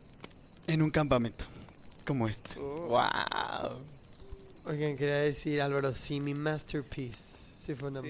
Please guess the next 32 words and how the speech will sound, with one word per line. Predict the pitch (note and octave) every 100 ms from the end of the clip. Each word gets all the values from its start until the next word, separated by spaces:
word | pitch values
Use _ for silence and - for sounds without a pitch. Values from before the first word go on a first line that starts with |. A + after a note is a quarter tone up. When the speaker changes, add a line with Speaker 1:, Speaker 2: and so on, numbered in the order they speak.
| D3+
Speaker 2:
fue | E3 D#3
la | D3
Speaker 4:
masterpiece. | C#3+ B2 C3+ -
Speaker 2:
masterpiece. | -
Speaker 3:
Gracias, | B2+ B2 A#2+ A#2+ B2+ D#3 D#3
Speaker 4:
Está |
Speaker 3:
gracias. | C#3 C3 C#3 - -
Speaker 4:
chido, | - A#2
me | A2+
gustó | A2+ A2 C3
bastante. | B2 A#2 - C3 A#2+ - -
Speaker 2:
Escribe | D3+ D#3 F3+
el | G3
libro. | F3 F#3+ D#3 D3 - - - - - - -
Speaker 3:
Lo | D3
voy | D#3
a | G3+
hacer, | F#3 E3 E3+ D3+
o | C3+
sea, | - C#3 C#3
y | C3 -
quiero | D#3
que | E3+
me | D3
compren | C#3 D3 D3+
el |
Speaker 4:
Tres | C#3+
cuarenta | D#3 D3+ C#3+ C#3
y | C3+
tres, | - D3 F3 D#3 A2 A#2+
y |
ahora | B2+ C3 C#3 C3+ B2